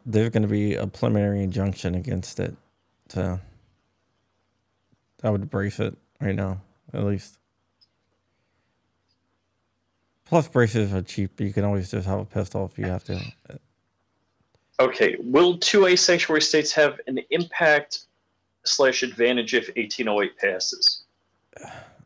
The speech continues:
Speaker 1: Not really. Um, most sanctuary states don't have teeth. Missouri is one that does.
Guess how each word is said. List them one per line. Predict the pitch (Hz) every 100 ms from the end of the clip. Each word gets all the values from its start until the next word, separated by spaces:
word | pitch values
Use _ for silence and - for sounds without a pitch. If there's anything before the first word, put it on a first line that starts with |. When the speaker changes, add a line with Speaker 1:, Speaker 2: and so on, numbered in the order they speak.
| -
Speaker 1:
Not | 110 113 135
really. | 98 113 113 107 104 - -
Um, | 107 107 104 98 - _ _ -
most | 117 117 113
sanctuary | - 120 - 117 110 101
states | - 110 107 - _
don't | 104 104
have | 107 98 -
teeth. | 107 110 110 _ _ _ -
Missouri | 92 90 98 101 107 107
is | 104 95
one | 98 101
that | 98 95 -
does. | 92 101 107 107